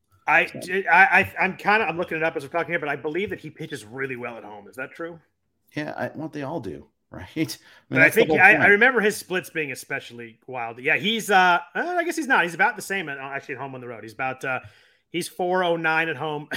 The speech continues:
Speaker 1: <laughs> three seven six on the road. So he's not, he's about the same. But those are both pretty usable numbers, uh, in, you know, p-, especially picking some up with the waiver wire. Those are really, uh, he was
Speaker 2: Mm-hmm.
Speaker 1: really good in May and June too. He had a stretch there of, like, sixty innings where he was, like, an under three guy. It, uh,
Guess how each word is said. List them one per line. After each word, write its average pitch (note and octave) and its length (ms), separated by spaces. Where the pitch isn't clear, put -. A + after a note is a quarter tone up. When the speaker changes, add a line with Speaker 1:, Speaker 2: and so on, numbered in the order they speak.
Speaker 1:
<laughs> - 220
three D#3+ 160
seven D3+ 300
six D3 260
on C3 60
the A#2+ 80
road. A#2+ 240
So - 80
he's C3+ 140
not, F#3+ 160
he's C#3 160
about E3 220
the D3 60
same. D3+ 380
But F#3+ 80
those F#4 120
are G#4 40
both D4 260
pretty C#4+ 180
usable F#3 400
numbers, D3+ 440
uh, A#2+ 240
in, C3 200
you A#2+ 100
know, A2 100
p-, F#3+ 60
especially A3 260
picking F#3 220
some E3 120
up D#3 120
with A2+ 60
the - 40
waiver D3 220
wire. A#2 200
Those D3+ 200
are E3+ 40
really, C3+ 360
uh, C3 160
he G#3 100
was B3 140
Speaker 2:
Mm-hmm. G2+ 160
Speaker 1:
really G#3 300
good F3 260
in B2+ 100
May C3+ 200
and A#2 100
June A#2 240
too. G#2+ 140
He C3+ 60
had F3 80
a - 40
stretch D3+ 340
there A#2+ 120
of, A2+ 60
like, A2 140
sixty - 380
innings A2 220
where A2 80
he B2 60
was, A2+ 120
like, A2 80
an A2+ 180
under B2+ 180
three A#2+ 320
guy. G#2+ 320
It, C3 240
uh, C3 140